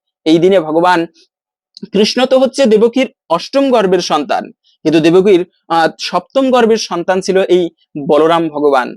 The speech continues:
সেই বলরামের আবির্ভাব তিথি হচ্ছে এই পূর্ণিমা তিথিতে। সেজন্য সকল কিছু মিলিয়ে এই পূর্ণিমাকে দ্বাদশ পূর্ণিমার মধ্যে একটা শ্রেষ্ঠ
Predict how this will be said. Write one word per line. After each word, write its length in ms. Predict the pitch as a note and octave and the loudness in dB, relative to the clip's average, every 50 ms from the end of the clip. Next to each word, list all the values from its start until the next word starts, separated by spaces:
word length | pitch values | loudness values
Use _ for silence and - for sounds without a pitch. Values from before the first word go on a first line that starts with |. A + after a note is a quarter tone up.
| - _ _ | -18 _ _
সেই 240 | - - E3+ D#3+ D#3 | -8 -2 0 0 2
বলরামের 460 | D3 C#3+ C3+ C#3+ D3 D3+ E3 F#3+ - - - | 2 2 2 2 2 2 2 0 -2 -2 -2
আবির্ভাব 420 | C#3+ C#3+ D3+ F#3+ A3+ A3+ B3+ B3+ B3+ _ | -2 2 2 2 2 2 0 0 -2 _
তিথি 200 | A3+ G3+ G#3 G3+ | -10 -6 -4 -2
হচ্ছে 320 | F3+ G3 G3 - - D#3+ C3+ C3+ D3 - _ _ F#3 - _ | -2 -4 -6 -4 -4 -4 -4 -4 -6 -10 _ _ -20 -8 _
এই 140 | E3+ E3+ F3 | 2 2 2
পূর্ণিমা 480 | E3+ - - D#3+ D3+ D#3 D#3+ D#3+ D#3+ D3 | 0 0 0 0 2 2 2 2 0 0
তিথিতে। 400 | - D3 C#3+ - C#3+ - - A#2 A2 A2 _ _ _ | -2 -4 -8 -8 -10 -10 -10 -10 -10 -12 _ _ _
সেজন্য 360 | - - F#3 E3 E3+ G3+ G3+ G3+ | -4 -2 -2 0 2 2 2 0
সকল 320 | F#3+ - G#3 G3 - B3+ C4+ B3 | 0 -2 -4 0 0 0 0 2
কিছু 220 | - B3 - A#3+ | -2 -4 -2 -2
মিলিয়ে 320 | G#3+ G#3 G#3 G3+ F#3+ E3+ D#3 D#3 - _ _ - _ _ | 0 2 4 4 4 4 2 0 -4 _ _ -20 _ _
এই 160 | - F#3+ A#3 A#3 | 2 2 2 2
পূর্ণিমাকে 540 | A3 A3+ A#3 A3+ G#3+ A#3+ A#3 A3+ A3 B3 A#3+ A#3 G3+ D#3 C3+ C#3 C#3+ E3 | 2 0 0 2 2 0 0 -2 -2 0 -2 -2 -2 -2 -8 -10 -6 -2
দ্বাদশ 340 | E3 D#3+ E3+ G3 B3+ C4 - - | 0 0 2 2 0 -2 -4 -6
পূর্ণিমার 460 | - A3+ A3 G#3+ A3+ A3 A3 G#3 G#3 | -4 -2 -2 0 0 0 0 -2 -2
মধ্যে 180 | G#3 F#3 F3 F#3+ | -4 -2 -4 -4
একটা 140 | F#3 G3 F#3+ | -4 -6 -10
শ্রেষ্ঠ 380 | - - - G3 G3 - - | -10 -8 -8 -8 -8 -8 -10